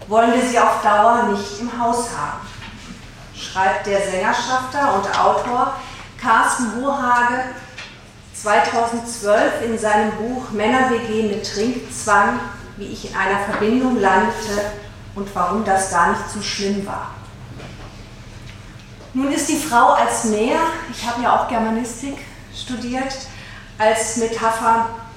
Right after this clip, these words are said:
nicht besonders originell. Und auch der poetische Gehalt dieses Textabschnittes hält sich meines Erachtens in Grenzen. Es sei denn, man übersetzt poetisch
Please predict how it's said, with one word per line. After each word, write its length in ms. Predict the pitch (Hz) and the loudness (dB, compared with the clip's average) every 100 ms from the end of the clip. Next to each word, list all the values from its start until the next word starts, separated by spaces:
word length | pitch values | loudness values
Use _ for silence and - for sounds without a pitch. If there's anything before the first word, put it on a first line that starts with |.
| - - - | -18 -18 -10
nicht 340 | 220 220 - - | -4 -2 -4 -8
besonders 640 | 196 196 190 180 185 - | -2 0 0 0 -4 -4
originell. 600 | 196 185 190 175 - - - - - - - - - - - - - - | -4 -4 -6 -10 -12 -14 -16 -18 -18 -20 -20 -20 -20 -20 -20 -18 -20 -14
Und 160 | 226 247 | -8 2
auch 240 | 285 302 | 4 6
der 120 | 302 277 | 4 2
poetische 720 | 262 277 302 320 - 277 269 | 2 -2 -2 -4 -4 -4 0
Gehalt 580 | 254 247 - - - - - - - - - - - | 2 4 6 6 4 2 -2 -4 -4 -8 -12 -12 -8
dieses 480 | 254 254 254 - | -4 -4 -4 -4
Textabschnittes 1160 | - 254 262 262 233 233 240 240 240 233 - - - - - - | 2 2 2 0 0 2 0 0 -2 -4 -6 -8 -12 -16 -18 -8
hält 180 | 226 220 | -2 0
sich 140 | 226 226 | 0 2
meines 340 | 196 196 - | 4 4 2
Erachtens 460 | 220 208 - - 233 | 0 -2 -4 -8 -10
in 100 | 226 | -10
Grenzen. 560 | - 196 202 202 - - - - - - - - - - - - | -4 0 0 -2 -6 -10 -14 -18 -18 -18 -18 -18 -18 -18 -16 -12
Es 180 | 220 - | -8 0
sei 240 | 196 214 | 4 6
denn, 460 | 220 247 247 247 226 | 4 2 2 2 4
man 220 | 220 214 | 4 4
übersetzt 760 | 214 214 208 208 214 - - - | 4 4 4 2 2 -2 -4 -4
poetisch 840 | 196 214 226 220 220 220 - - | -2 -2 -4 -6 -6 -8 -10 -14